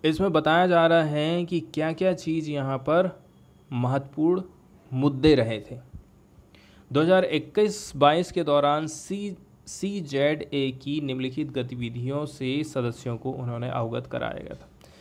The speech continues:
जैसे इस अथॉरिटी ने अठारह जू का मूल्यांकन किया था और जू के लिए दस मास्टर प्लान को मंजूरी दी थी।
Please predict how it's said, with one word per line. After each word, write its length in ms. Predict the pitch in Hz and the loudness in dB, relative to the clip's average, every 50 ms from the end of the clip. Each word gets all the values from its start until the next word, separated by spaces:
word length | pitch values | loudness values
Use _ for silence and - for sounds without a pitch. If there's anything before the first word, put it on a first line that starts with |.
| - - - - | -20 -20 -12 -8
जैसे 540 | 123 117 143 160 165 160 165 185 185 180 175 - - - - - | -2 2 4 4 4 2 0 -2 -2 -2 -4 -6 -12 -14 -6 -4
इस 160 | 180 196 190 - - | -4 -4 -2 0 4
अथॉरिटी 540 | 147 147 143 147 143 143 139 135 139 131 135 | 4 4 4 4 2 0 0 0 0 -2 0
ने 220 | 139 147 156 165 | 0 0 0 0
अठारह 680 | 175 - 151 143 127 - - - 131 131 135 143 151 151 | -2 0 0 0 0 0 0 2 4 4 4 4 4 2
जू 340 | 147 123 120 135 143 147 151 | 0 0 -4 -4 -4 -4 -4
का 180 | 147 151 147 | -2 -2 -2
मूल्यांकन 680 | 135 131 120 113 113 113 120 123 127 127 127 139 143 139 | -2 -2 -2 -2 -2 -2 -2 -2 -2 -2 -2 -2 -4 -4
किया 280 | - 139 139 139 135 | -4 -4 -2 -2 -2
था 300 | 135 - 156 156 156 - - _ - - - - - - | -4 -6 -8 -10 -10 -12 -18 _ -20 -20 -20 -16 -4 2
और 160 | 143 139 135 | 2 4 4
जू 260 | 117 117 131 156 190 190 | 2 0 -2 -2 -2 0
के 160 | - 185 165 | 0 0 0
लिए 260 | 151 143 143 147 151 | 0 0 0 0 -2
दस 280 | 135 123 156 175 170 - | 0 2 2 2 2 2
मास्टर 360 | 151 135 131 123 - - 131 117 | 2 2 2 2 0 -4 -6 -4
प्लान 320 | - 127 120 120 117 117 | -2 -2 -2 0 0 -2
को 120 | 113 165 | -2 -2
मंजूरी 460 | 156 143 127 120 110 110 110 110 113 - | -2 0 0 0 0 -2 -2 -4 -6 -8
दी 160 | 113 110 107 | -8 -10 -12
थी। 200 | - - - | -14 -16 -20